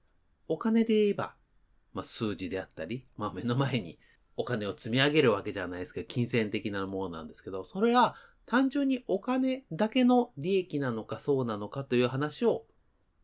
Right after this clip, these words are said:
今日はしていきたいと思います。そこでよく使われる益、皆さんが得るものに対して実は三つの段階があるっていうのはよく言われますね。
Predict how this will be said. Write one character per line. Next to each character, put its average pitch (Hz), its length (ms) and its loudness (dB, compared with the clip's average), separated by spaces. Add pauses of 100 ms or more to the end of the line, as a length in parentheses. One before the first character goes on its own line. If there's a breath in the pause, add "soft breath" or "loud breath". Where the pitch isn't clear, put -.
(200)
今 101 140 0
日 78 60 -2
は - 180 -8
し - 140 -20
て 78 100 -6
い 73 80 -6
き - 80 -20
た 64 120 -8
い - 60 -10
と - 100 -16
思 - 100 -16
い 60 40 -18
ま - 120 -20
す。 - 180 -20 (2000 soft breath)
そ - 160 0
こ 233 100 8
で 220 180 6
よ 233 140 4
く - 300 -2 (160)
使 - 200 -6
わ 101 140 2
れ 98 140 -2
る 87 260 -8 (960)
益、 143 340 -4 (160)
皆 131 220 2
さ 123 180 -2
ん 110 80 -6
が 90 120 -6
得 143 180 0
る 165 80 0
も 147 160 0
の 92 100 -4
に 78 140 -14
対 92 240 -8
し - 80 -16
て 92 120 -8
実 120 280 -6
は 131 100 0
三 120 220 -6
つ - 140 -10
の 285 160 2
段 95 200 -2
階 85 220 -6
が 85 80 -4
あ 82 40 -6
る - 120 -18 (960)
っ - 40 -20
て - 60 -10
い 110 40 -6
う - 20 -6
の 85 60 -8
は 85 40 -10
よ 87 140 -8
く - 100 -12
言 - 100 -12
わ - 60 -14
れ - 60 -20
ま - 80 -20
す - 140 -20
ね。 160 140 -12